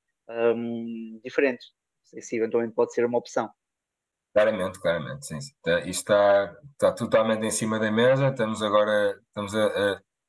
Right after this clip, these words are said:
Speaker 2: a olhar para quais é que são os custos e implicações de, de, de fazer isto, mas o, o mais provável,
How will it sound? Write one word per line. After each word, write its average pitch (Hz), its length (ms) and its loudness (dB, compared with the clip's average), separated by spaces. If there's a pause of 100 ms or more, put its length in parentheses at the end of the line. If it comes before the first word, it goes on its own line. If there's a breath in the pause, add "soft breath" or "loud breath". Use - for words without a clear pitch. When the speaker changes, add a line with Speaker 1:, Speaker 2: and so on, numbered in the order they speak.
(400 soft breath)
Speaker 2:
a 98 60 0
olhar 110 520 4
para 107 440 2
quais 107 180 0
é 110 60 -4
que - 80 -8
são 107 300 0
os - 160 -6
custos 110 340 -4
e 104 40 -2
implicações 101 800 -2
de, 101 560 -8
de, 101 380 -12
de - 100 -18
fazer 110 300 -2
isto, 131 340 0 (720)
mas 104 220 2
o, 107 400 -4
o 101 300 -6
mais 110 240 2
provável, 127 760 2